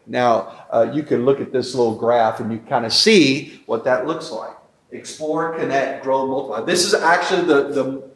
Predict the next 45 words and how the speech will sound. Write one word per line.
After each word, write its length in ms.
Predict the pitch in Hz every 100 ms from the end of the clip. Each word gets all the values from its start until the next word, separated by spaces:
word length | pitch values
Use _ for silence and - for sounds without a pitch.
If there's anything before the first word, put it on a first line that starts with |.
| _ _ -
the 80 |
pathway 460 | - 156 151 151 143
that 180 | 131 131
we 160 | 131
use 400 | 156 165 170 -
in 80 | 113
our 160 | 113 135
church. 440 | - 143 139 - - - - _
Um, 460 | 127 117 104 98 - - - -
what's 220 | 160 156
a 80 | -
cool 240 | - 240
thing 180 | 226 196
about 260 | 175 160 160
this, 180 | 165 160
and 80 | 127
I 40 |
w-, 240 | 127 156
really 500 | 143 - 139 139 135
wish 420 | 123 - - 131 131
I 80 |
had 120 | 113 120
more 160 | 117
time 320 | 117 120 120
to, 200 | 113 110 - -
to 120 | 104
do 160 | 120
this 240 | 127 131 -
with 220 | 127 131
you, 300 | 151 156 - _ _ _ -
um, 360 | 110 107 104 - _ _ _ _ _ -
if 160 | 143 175
you 100 | 196
were 80 |
to 160 | 185 -
overlay 1120 | 165 180 190 196 175 170 160 135 110 - - - _ _ 110
the 380 | 131 123 117 117
three 340 | - 143 156
and 80 | 165
a 40 |
half 320 | 165 160 160 143
years 200 | 143 -
of 100 | -
Jesus' 500 | 123 135 135 117 117
ministry 540 | 120 120 - - -